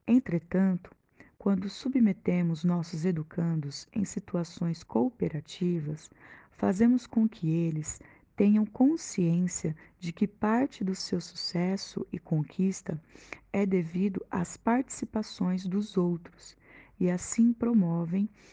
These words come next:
o companheirismo e a solidariedade. Ambas as práticas são capazes de ensinar valores importantes. Ao contrário do que a maioria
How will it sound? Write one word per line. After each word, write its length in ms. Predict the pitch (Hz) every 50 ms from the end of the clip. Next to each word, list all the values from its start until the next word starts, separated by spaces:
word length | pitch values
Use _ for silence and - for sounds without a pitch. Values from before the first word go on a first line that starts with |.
| _ _
o 140 | - - 180
companheirismo 1080 | - - 226 240 254 - 240 233 226 196 185 170 165 165 170 175 180 202 208 220 262 - -
e 120 | - 185
a 80 | 180 175
solidariedade. 1080 | - - - 202 196 196 208 202 214 220 220 247 254 247 170 151 147 143 135 - - - _ _ _ _ _ _ _ _ _ _ _ _ _ _ _ _ _ _ _ _ - - - - - - - - - - - _ _ -
Ambas 420 | - 226 269 311 269 214 185 156 170
as 160 | 165 - -
práticas 560 | - - 175 180 180 180 - - - 180 165
são 200 | - - 202 202
capazes 640 | - - 170 - - - 175 185 196 190 180 175 165
de 100 | 156 180
ensinar 480 | 196 196 - - 175 165 165 160 160 147
valores 540 | 143 160 156 151 147 147 151 156 156 156 175
importantes. 920 | 175 180 - 220 220 220 - - 170 156 151 147 147 - - - - - _ _ _ - - - - - - -
Ao 160 | - 185 196
contrário 640 | - - 202 196 185 - 196 196 208 220 233 226 202
do 100 | 170 156
que 140 | 156 - 170
a 40 | 165
maioria 580 | 160 175 190 202 196 175 165 156 156 156 151